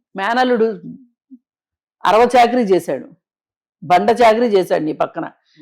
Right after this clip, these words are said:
నీ గొంతులో మంచినీళ్ళే పోసాడో మందే పోసాడో చేశాడు కదా. అలాంటి హరీష్ రావుని కూడా నువ్వు పక్కన పెట్టి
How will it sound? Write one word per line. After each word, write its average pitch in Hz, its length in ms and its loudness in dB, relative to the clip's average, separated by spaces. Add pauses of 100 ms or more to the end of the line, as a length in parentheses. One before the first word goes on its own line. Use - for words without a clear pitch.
(120)
నీ 196 140 -4
గొంతులో 190 380 0
మంచినీళ్ళే 196 440 -4
పోసాడో 196 380 -2
మందే 180 320 -2
పోసాడో 185 520 -2 (640)
చేశాడు 196 280 0
కదా. 190 300 -4 (880)
అలాంటి 269 420 0
హరీష్ 226 440 -2
రావుని 214 280 0
కూడా 185 200 0
నువ్వు 170 160 -2
పక్కన 185 340 -4
పెట్టి 147 500 -12